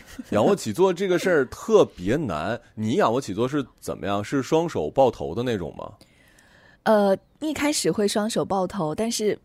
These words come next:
Speaker 2: 其实老师不会那么严格了，到了后面可能就不会双手抱头了，就会扯着你的那个大腿裤子，就是，
Speaker 1: 嗯。
Speaker 2: <laughs> 注意一下力这种，嗯。
Speaker 1: 我不行，我如果双手抱头，我一个都起不来。
Speaker 2: 啊？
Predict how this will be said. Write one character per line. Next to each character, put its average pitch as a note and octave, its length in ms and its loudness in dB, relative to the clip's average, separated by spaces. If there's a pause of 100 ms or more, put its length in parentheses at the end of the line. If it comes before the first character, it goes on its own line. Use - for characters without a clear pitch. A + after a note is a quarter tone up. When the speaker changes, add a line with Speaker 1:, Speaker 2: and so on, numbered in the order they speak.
(220)
Speaker 2:
其 - 120 -4
实 C4 140 -4
老 A3+ 180 2
师 G3 140 -4
不 F3+ 100 -6
会 A#3+ 140 0
那 B3+ 100 -4
么 A#3 80 -2
严 D#3 300 -2
格 D3+ 220 -6
了， D3 220 -6
到 A3+ 140 -6
了 A#3 80 -2
后 B3+ 200 -4
面 A3+ 180 -2
可 G#3 120 -4
能 D#3+ 120 -4
就 F#3 100 -2
不 D#3 160 -6
会 F#3+ 160 -4
双 F#3+ 200 -4
手 E3 120 0
抱 F#3+ 220 4
头 F3+ 220 -2
了， D#3 180 -4
就 G3 100 -8
会 A3+ 140 0
扯 D3 260 -2
着 E3+ 120 -2
你 F3+ 160 -2
的 D#3 100 -4
那 F3 100 -2
个 F3 200 0 (340)
大 - 160 -2
腿 - 140 4
裤 A#3+ 280 4
子， E3+ 220 4 (460)
就 A3+ 120 -2
是， D4+ 160 2
Speaker 1:
嗯。 D4 60 0 (400)
Speaker 2:
<laughs> - 320 -20
注 C4+ 180 -2
意 A#3+ 60 0
一 - 20 -2
下 A#3 180 2
力 A3+ 260 -2
这 F3+ 160 -2
种， D3+ 340 -6
嗯。 - 260 -10 (440)
Speaker 1:
我 E2 440 -6 (140)
不 C#3 100 -6
行， D#2+ 240 -8 (200)
我 E2+ 100 -2
如 A2 140 0
果 B2+ 120 4
双 C#3 200 -2
手 F#2+ 100 -2
抱 A#2 160 2
头， G#2+ 140 0
我 F#2 100 -2
一 E2 160 -10
个 C3+ 80 -2
都 A2+ 100 -2
起 - 160 -10
不 - 80 -14
来。 - 960 -16
Speaker 2:
啊？ F3+ 380 -4